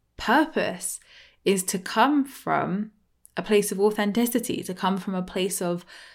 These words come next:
serving, from com-, coming from a place of unconditional love. And that doesn't mean you shouldn't be compensated for that or there shouldn't be an abundance for that. Of course there is. We all need to pay our bills. We can't pay our bills with positive vibes, right? So of course we need some money to obviously live in this life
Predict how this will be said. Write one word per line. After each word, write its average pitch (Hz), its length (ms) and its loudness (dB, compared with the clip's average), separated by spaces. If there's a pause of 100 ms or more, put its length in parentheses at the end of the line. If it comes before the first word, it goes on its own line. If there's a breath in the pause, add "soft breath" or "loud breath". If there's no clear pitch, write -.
(120)
serving, 262 640 2
from 180 160 -4
com-, 190 420 -2
coming 196 260 -2
from 185 160 -4
a 180 80 0
place 185 360 -2
of 185 120 -2
unconditional 185 520 0
love. 220 220 2
And 185 100 0
that 202 160 -2
doesn't 214 280 0
mean 180 100 0
you 180 80 2
shouldn't 185 260 -2
be 180 60 -2
compensated 185 880 0
for - 80 -10
that - 240 0
or - 180 0
there 175 200 0
shouldn't 180 340 0
be 170 340 0 (320 loud breath)
an 180 80 2
abundance 185 520 2
for 277 240 4
that. - 260 6
Of - 140 -6
course 339 240 6
there 165 160 4
is. 170 160 -2
We 196 100 2
all 226 80 6
need 208 160 4
to - 60 -12
pay 190 160 2
our 170 100 4
bills. 160 300 -2
We 170 80 -8
can't 190 260 4
pay 180 140 0
our 160 120 2
bills 156 360 0
with 147 80 -12
positive 160 400 -4
vibes, 139 320 -2
right? 220 260 4 (340 loud breath)
So 233 220 8
of 233 160 8
course 233 460 8
we 208 120 6
need 196 280 6
some 185 200 2
money 175 360 4
to 175 220 2
obviously 170 440 0
live 220 240 4
in 226 80 4
this 220 260 4
life 202 520 4